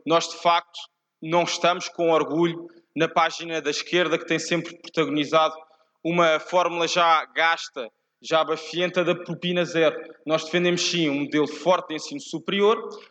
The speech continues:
onde as instituições como a Faculdade de Direito de Lisboa tenham a sua autonomia científica e que essa autonomia científica seja também acompanhada de uma forte autonomia financeira e, nesse sentido,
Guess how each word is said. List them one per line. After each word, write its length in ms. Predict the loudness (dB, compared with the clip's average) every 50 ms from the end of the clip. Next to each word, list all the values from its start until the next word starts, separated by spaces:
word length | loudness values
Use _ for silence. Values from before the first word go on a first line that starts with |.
| _ _
onde 200 | 2 4 4 4
as 100 | 4 2
instituições 640 | 0 -2 -4 -6 -6 -6 -6 -6 -2 0 0 0 0
como 200 | -2 -2 -2 -2
a 40 |
Faculdade 520 | -2 -2 -4 -4 -2 0 2 4 4 4 2
de 60 | 2
Direito 240 | 2 2 2 0 -4
de 60 | -4
Lisboa 460 | -4 -4 -2 0 4 4 4 4 2 0 -6 -14 -18 -20 _ _ _
tenham 320 | 0 0 0 0 -4 -8
a 40 | -8
sua 180 | -4 0 2 2
autonomia 460 | 2 0 -2 -6 -8 -4 -4 -4 -4
científica 800 | -4 -4 -4 -4 -4 -4 -6 -8 -8 -8 -8 -6 -4 -4 -4 -4 -6 -12 -16 -14 -14
e 60 | -4
que 100 | 0 0
essa 180 | 0 2 2
autonomia 400 | 0 0 0 -4 -6 -6 -4 -6
científica 800 | -6 -6 -6 -6 -6 -6 -8 -10 -12 -10 -12 -8 -4 -4 -4 -4 -4 -8 -16 -18 -10
seja 260 | -4 -4 0 0 0
também 300 | 0 0 0 2 2 0
acompanhada 720 | 0 -2 -4 -4 -4 -2 -2 0 2 2 2 0 0 -4 -6 -8 -14 -12 _
de 40 | -6
uma 140 | -4 -4 -4
forte 480 | -4 0 2 4 4 4 2 -4 -14 -8 _
autonomia 640 | 0 0 0 0 -4 -8 -8 -6 -4 0 0 0 0
financeira 720 | -2 -4 -4 -2 -2 -2 0 0 2 2 2 2 0 -4 -6 -12 -12 -8
e, 100 | -6 -4
nesse 400 | -2 -2 -4 -4 -8 -10 -10 -6
sentido, 500 | -6 -4 -6 -4 -6 -6 -8 -8 -8 -14